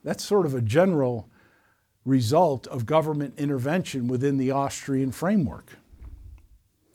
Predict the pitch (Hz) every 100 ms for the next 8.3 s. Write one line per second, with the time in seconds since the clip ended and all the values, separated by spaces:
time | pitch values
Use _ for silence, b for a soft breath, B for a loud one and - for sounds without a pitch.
0 | b b b b b b b _ _ _
1 | _ _ _ - 185 233 202 170 151 170
2 | 190 196 165 143 170 190 143 - - _
3 | _ _ _ _ b b b - 190 208
4 | 208 - - 185 185 165 117 151 190 180
5 | 165 143 151 160 156 160 151 139 - b
6 | b - 175 185 180 - 180 175 160 123
7 | - 165 170 - 156 135 139 139 135 139
8 | 131 123